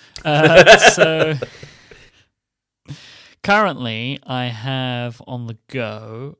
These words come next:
Speaker 1: I have right next to me, I have an arts and s-, field notes. These are all field notes, by the way, for me.
Speaker 2: Mm-hmm.
Speaker 1: Um, I have an arts and sciences edition, um, which is sitting right next to me here, which I use to keep the show notes.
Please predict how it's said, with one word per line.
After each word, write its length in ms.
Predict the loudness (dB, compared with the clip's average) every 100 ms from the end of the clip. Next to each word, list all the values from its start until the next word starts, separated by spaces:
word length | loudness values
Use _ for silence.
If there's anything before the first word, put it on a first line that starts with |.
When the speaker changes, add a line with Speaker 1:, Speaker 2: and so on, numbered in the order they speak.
| -20
Speaker 1:
I 140 | -16
have 320 | -12 -12 -10
right 180 | -10 -8
next 280 | -10 -12 -14
to 40 |
me, 120 | -10
I 120 | -8 -8
have 260 | -8 -10
an 80 | -8
arts 280 | -8 -10 -12
and 60 |
s-, 180 | -12 -12
field 240 | -8 -6 -6
notes. 220 | -8 -8
These 180 | -8 -4
are 80 | -2
all 80 |
field 280 | -2 -4 -6
notes, 200 | -8 -14
by 160 | -16 -14
the 100 | -12
way, 160 | -14
for 140 | -14 -14
me. 100 | -12
Speaker 2:
Mm-hmm. 800 | -12 -16 _ _ _ _ _ -10
Speaker 1:
Um, 240 | -8 -8 -8
I 120 | -8
have 240 | -8 -8
an 80 | -6
arts 260 | -6 -6 -10
and 80 |
sciences 500 | -8 -6 -8 -10 -12
edition, 440 | -12 -10 -10 -10 -14 _ _ _ _ _ _ -14
um, 520 | -10 -8 -8 -10 -12
which 180 | -14 -16
is 80 | -16
sitting 300 | -16 -16 -14
right 180 | -14 -14
next 260 | -16 -16
to 60 | -16
me 100 | -12
here, 220 | -10 -8
which 180 | -8 -10
I 80 | -12
use 420 | -12 -12 -14 -14
to 120 | -14
keep 360 | -16 -18 -20 -20
the 320 | -14 -12 -10
show 260 | -12 -10 -8
notes. 500 | -8 -10 -14 -16 -18